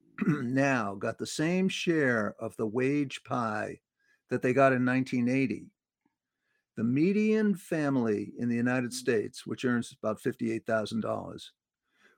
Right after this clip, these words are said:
would have twenty thousand dollars more, which it is now generously donating to the top one percent, because the divvying up of the wage pie has changed so much.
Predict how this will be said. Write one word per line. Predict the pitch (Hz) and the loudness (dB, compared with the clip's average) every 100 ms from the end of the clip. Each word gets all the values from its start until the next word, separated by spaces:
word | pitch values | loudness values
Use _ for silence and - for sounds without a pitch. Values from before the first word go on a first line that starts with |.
| _ - | _ 2
would | 131 131 | 4 4
have | 147 131 | 2 0
twenty | - - 175 214 | -4 -4 2 2
thousand | 190 180 151 139 135 | 4 4 4 2 2
dollars | 131 123 123 113 104 | 2 0 0 -2 0
more, | 120 110 110 92 78 - _ _ _ _ _ _ | 0 2 2 0 -8 -18 _ _ _ _ _ _
which | 123 135 | 0 2
it | 135 120 | 2 4
is | 123 110 | 2 2
now | 139 147 156 156 139 127 - _ _ _ _ _ - | 0 2 2 2 0 -2 -10 _ _ _ _ _ -10
generously | 107 90 151 190 208 196 - 160 123 | -8 -2 2 2 2 0 0 -2 2
donating | 123 135 143 107 87 104 104 _ _ | 2 2 2 0 -2 -10 -16 _ _
to | 127 | -6
the | 123 | -6
top | - 139 123 | 2 2 2
one | 131 127 120 | 0 0 0
percent, | 113 - 113 90 - _ _ _ _ _ _ _ _ | -4 -4 -6 -8 -12 _ _ _ _ _ _ _ _
because | 120 107 131 117 - | -6 0 0 0 -2
the | 123 113 113 _ _ - | -2 -2 -4 _ _ 2
divvying | 143 170 147 139 131 | 4 6 6 6 4
up | 135 - | 2 0
of | 120 - | -4 -2
the | |
wage | 110 123 123 113 - | 0 2 2 0 -4
pie | 127 120 104 107 | -2 0 -2 -2
has | 110 107 | -6 -6
changed | - 120 117 104 - | -6 -4 -4 -6 -8
so | 98 | -8
much. | 101 90 - - | -8 -12 -14 -18